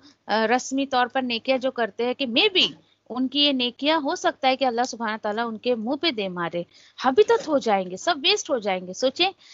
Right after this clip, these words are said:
इंसान बेदीनी के काम में अपने एफर्ट्स लगाता है, माल लगाता है, वक्त लगा, लगाता है।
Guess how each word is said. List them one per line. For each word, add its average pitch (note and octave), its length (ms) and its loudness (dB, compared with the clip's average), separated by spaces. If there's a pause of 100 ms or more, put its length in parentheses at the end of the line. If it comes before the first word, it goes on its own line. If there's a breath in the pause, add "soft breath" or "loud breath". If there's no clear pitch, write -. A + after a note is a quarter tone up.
(160 loud breath)
इंसान C#4+ 580 2
बेदीनी C#4+ 420 0
के D4 140 -4
काम B3 320 0
में C#4 180 -2
अपने A#3 320 2
एफर्ट्स C#4+ 380 0
लगाता G#3 440 0
है, A3+ 240 -4
माल G#3 280 0
लगाता G#3 460 -2
है, A#3 80 0
वक्त G#3+ 340 -2
लगा, G3 360 -4 (100)
लगाता F#3+ 420 -2
है। A#3+ 180 -2